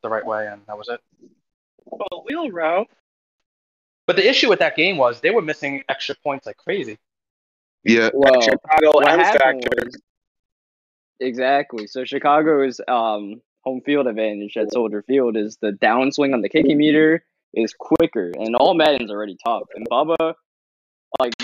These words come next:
Speaker 4: like, both guys were trying to give the game away in a sense, even though they both played solid. 'Cause Bubba missed, I think, like, four P A Ts.
Speaker 1: Yeah.
Speaker 4: He accidentally ran a fake P A T and didn't get it, and he missed the kick. So he legitimately left, like, a touchdown on the board,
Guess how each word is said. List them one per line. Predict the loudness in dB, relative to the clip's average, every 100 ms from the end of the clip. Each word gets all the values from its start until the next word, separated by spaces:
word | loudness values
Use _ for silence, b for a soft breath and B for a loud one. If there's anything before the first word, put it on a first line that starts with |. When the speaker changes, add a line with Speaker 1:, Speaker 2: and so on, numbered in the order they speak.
| -10
Speaker 4:
like, | -6 -2
both | 2 2 2
guys | 2 2
were | -2
trying | -8 -10
to | -10
give | -10
the | -8
game | -8 -8
away | -10 -8
in | -10
a | -10
sense, | -8 -8
even | -10 -10
though | -8
they | -6
both | -6 -8
played | -6 -6 -6 -6
solid. | -4 -2 0 -2 -6 _ -12
'Cause | -4
Bubba | 0 4 4
missed, | 4 2 0
I | -2
think, | -2 -6 -6 -4
like, | -6 -6
four | 0 4 6 4 2 -6 -14
P | -2 2
A | 2 0
Ts. | 0 0 0 -4
Speaker 1:
Yeah. | _ _
Speaker 4:
He | 2
accidentally | 4 2 0 0 -2
ran | -4 -4 -4 -4
a | -4
fake | -4 -6
P | -8 -6
A | -4 -4
T | -10 -8 -8
and | -6 -4
didn't | -4 -2
get | -2
it, | -2 -4 _ _ -4
and | -4 -2
he | -2
missed | -4 -6
the | -10
kick. | -6 -6 -4
So | -4
he | 2 2
legitimately | 2 2 2 2 2
left, | 0 -2
like, | -6
a | -8
touchdown | -10 -8 -8 -10
on | -12
the |
board, | -10 -6 -6